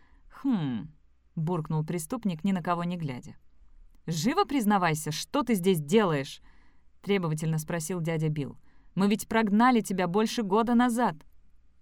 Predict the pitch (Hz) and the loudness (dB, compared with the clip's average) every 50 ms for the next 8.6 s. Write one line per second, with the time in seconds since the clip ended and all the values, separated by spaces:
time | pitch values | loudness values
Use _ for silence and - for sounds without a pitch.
0 | - - _ _ - - 190 196 - 214 202 202 196 214 240 262 269 254 214 196 | -20 -20 _ _ -12 -8 -6 -2 0 2 2 4 4 2 4 4 4 4 4 4
1 | 190 196 202 190 190 196 196 196 180 151 165 170 196 220 233 - - 254 254 240 | 2 2 0 0 2 2 2 2 2 0 0 2 2 2 2 0 0 -2 -2 -2
2 | 226 220 254 247 247 254 254 240 - - - 262 240 262 247 - _ - - - | -2 -2 -2 -2 -2 -4 -6 -6 -6 -6 -4 -4 -2 -4 -4 -6 _ -20 -20 -20
3 | - - - - - - 233 233 - - 240 240 233 226 214 240 240 240 233 - | -20 -18 -16 -10 -4 -4 -4 -2 -2 0 0 2 2 2 2 0 0 0 -2 -4
4 | - 240 233 220 214 - - - - - _ _ _ - - - _ - - - | -4 -4 -2 -2 -4 -6 -10 -20 -20 -20 _ _ _ -20 -20 -20 _ -20 -12 -4
5 | - 196 196 - - - 208 185 180 175 175 175 156 - 226 262 294 285 285 277 | -2 -2 -2 -2 -2 -4 -4 -4 -4 -4 -4 -6 -6 -4 -4 -2 -2 -2 -4 -4
6 | 269 - 240 208 196 - - 277 302 302 277 247 226 196 190 233 262 269 262 262 | -4 -4 -4 -4 -4 -4 -6 -6 -6 -4 -4 -2 -2 0 0 0 0 2 2 2
7 | 262 226 - - 226 196 196 196 190 180 185 240 262 262 240 - - 208 196 202 | 0 0 -2 -2 -2 -2 -2 -2 -2 -2 -4 -4 -4 -4 -6 -6 -4 -2 -2 -2
8 | 196 180 - 196 175 151 135 131 - - - | -2 -4 -6 -8 -6 -6 -6 -8 -10 -14 -18